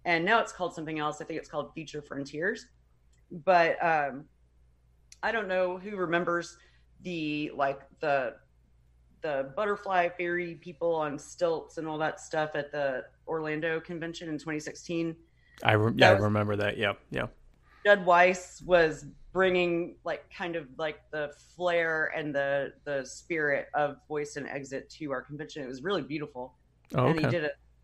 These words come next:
Speaker 1: a themed party for it as well at the convention. It was great. So we went to that festival. Um,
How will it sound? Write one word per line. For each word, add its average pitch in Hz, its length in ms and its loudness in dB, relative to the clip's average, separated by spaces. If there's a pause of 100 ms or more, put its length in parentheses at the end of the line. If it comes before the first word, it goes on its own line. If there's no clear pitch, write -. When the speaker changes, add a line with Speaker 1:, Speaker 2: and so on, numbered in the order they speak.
Speaker 1:
a 156 140 -6
themed 170 300 -4
party 151 400 -6
for 135 140 -6
it 123 60 -6
as 123 140 -12
well 131 180 -8
at - 80 -18
the - 80 -12
convention. - 340 -14
It 110 40 -6
was 147 80 -6
great. 185 220 4 (380)
So 220 200 4
we 220 180 2
went 269 160 8
to 285 160 0
that 254 260 8
festival. 156 640 0 (180)
Um, 165 580 4